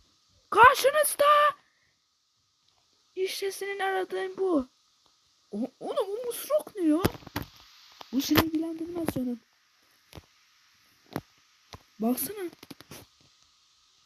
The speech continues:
Ben niye basamıyorum? Heh, tamam bastım. Şimdi bunu netherite çevirip sonra lapis lazuli ile birlikte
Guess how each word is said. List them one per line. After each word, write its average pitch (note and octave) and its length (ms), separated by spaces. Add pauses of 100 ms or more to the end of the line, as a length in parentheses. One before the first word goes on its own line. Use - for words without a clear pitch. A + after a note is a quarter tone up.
(720)
Ben C#4+ 160
niye G4 200
basamıyorum? C4+ 420
Heh, - 140
tamam C4 300
bastım. - 320 (1800)
Şimdi C4+ 340 (240)
bunu D4 320
netherite C4 440
çevirip D4+ 600
sonra C#4 480
lapis C#4 300
lazuli C#4+ 220
ile C4 200
birlikte A#3+ 600